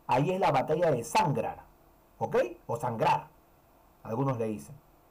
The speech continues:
Eso es, entonces, lo correspondiente al primer enfrentamiento, cuando están los chilenos subiendo a la sierra, ¿ok? Luego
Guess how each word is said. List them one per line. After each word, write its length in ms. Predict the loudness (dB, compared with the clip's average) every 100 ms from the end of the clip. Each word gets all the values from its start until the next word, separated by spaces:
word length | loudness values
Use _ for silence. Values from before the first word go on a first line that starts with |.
| _ _ -20 _ -20 _
Eso 440 | 0 0 2 2 2
es, 300 | 2 -4 -14 _ -2
entonces, 760 | -2 2 0 0 -4 -8 -10 -8
lo 240 | 0 0
correspondiente 800 | 4 4 2 2 -2 0 0 2
al 140 | 2 0
primer 320 | -4 -2 -2
enfrentamiento, 840 | -2 -4 -6 -6 -6 -6 -10 -20 -20 _ -20 _ _
cuando 220 | -4 -2
están 360 | -2 0 0 -2 -14 -20 _
los 180 | -2 -2
chilenos 400 | -2 -2 0 0
subiendo 460 | -2 -2 -2 2 0
a 20 |
la 100 | 0
sierra, 420 | -2 -4 -4 -12 -20 _ -20 _ _ _
¿ok? 180 | -2 2 2 0 -18 -20 -20 -20 _ _ _ _ -20 -20 -10
Luego 680 | -2 2 2 2 4 2